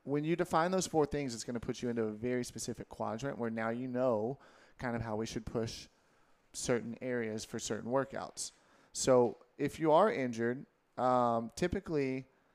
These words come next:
what this is gonna take is just prioritizing that injury over everything else. And it's not about clicking R X. It's not about lifting the heavier weight. It's about modifying something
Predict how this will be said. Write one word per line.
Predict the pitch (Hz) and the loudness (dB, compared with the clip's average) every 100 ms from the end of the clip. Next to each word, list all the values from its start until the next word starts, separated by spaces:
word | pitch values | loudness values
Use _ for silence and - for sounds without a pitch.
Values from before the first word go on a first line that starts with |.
| _ _ _ _ _ _ _ _ _ _ _ _ _ _ _ - | _ _ _ _ _ _ _ _ _ _ _ _ _ _ _ -2
what | 143 | 0
this | 170 175 | 2 2
is | 185 | 0
gonna | 175 143 | -2 -2
take | 143 139 | 0 0
is | 123 | -2
just | 120 | -4
prioritizing | - 127 127 123 139 123 117 117 113 | 0 4 4 2 0 -2 -2 -6 -2
that | 120 101 | -2 -2
injury | 120 113 113 113 | -4 -4 -2 -2
over | 107 | -2
everything | 107 104 107 - | -6 -6 -12 -14
else. | - - - _ _ _ _ _ _ _ _ - | -14 -14 -16 _ _ _ _ _ _ _ _ -8
And | 135 127 123 120 110 - _ _ _ _ - | -4 -2 -2 -4 -8 -12 _ _ _ _ -6
it's | 139 143 | -4 -2
not | 143 139 | -2 0
about | 151 139 - | 2 2 0
clicking | 139 131 135 | -6 -6 -2
R | 120 120 | 0 2
X. | 113 113 | 0 -6
It's | - - | -12 -6
not | 120 | -2
about | 127 127 | 0 -2
lifting | 120 123 120 | -2 -6 -8
the | 113 | -6
heavier | 117 117 113 | -6 -4 -4
weight. | 110 110 110 | -4 -6 -6
It's | 110 - | -6 -6
about | 127 123 107 | -2 -2 0
modifying | 113 117 - 147 156 | -2 -2 -4 -6 -4
something | - 117 - 113 123 | -4 -6 -6 -10 -10